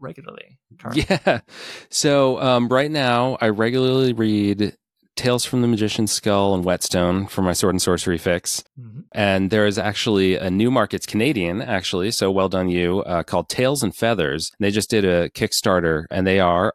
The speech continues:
Speaker 2: also a cozy fantasy market, but they're doing, I think it's purely digital,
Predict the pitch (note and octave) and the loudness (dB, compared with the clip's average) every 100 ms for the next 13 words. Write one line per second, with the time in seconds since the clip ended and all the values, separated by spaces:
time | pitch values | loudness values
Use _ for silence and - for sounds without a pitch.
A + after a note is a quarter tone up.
0 | _ F#2 G2 - G#2+ F#2+ - F#2+ F#2 - | _ -6 -2 0 0 0 -2 -2 -2 -6
1 | A#2+ - D#2+ D#2 C#2+ - - _ G#2 F#2 | -6 -6 -6 -4 -6 -6 -8 _ -4 0
2 | A2+ A2 G#2+ A2+ G#2 G2 - G#2 A#2+ A#2+ | 2 2 0 0 0 -2 -4 -6 -4 -4
3 | A#2 - - - A#2+ B2 B2+ A#2+ A#2 A2+ | -4 -8 -6 -2 0 2 2 2 0 0
4 | A2+ G#2+ G#2 G2 G2 F#2 F2+ F2+ F2 F2 | -2 -2 -2 0 0 0 0 2 0 -2
5 | - | -4